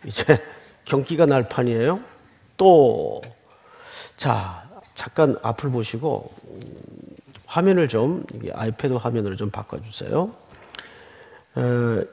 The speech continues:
이거를 이제 보통 학자들이 뭐라고 얘기를 하냐면, 아,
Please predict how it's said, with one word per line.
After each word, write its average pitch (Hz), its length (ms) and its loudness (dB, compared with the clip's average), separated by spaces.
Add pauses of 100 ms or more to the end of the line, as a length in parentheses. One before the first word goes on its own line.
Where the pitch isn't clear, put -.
이거를 160 460 4
이제 123 220 2
보통 127 580 2
학자들이 139 640 0
뭐라고 131 420 4
얘기를 117 300 0
하냐면, 117 480 0 (840)
아, - 260 -10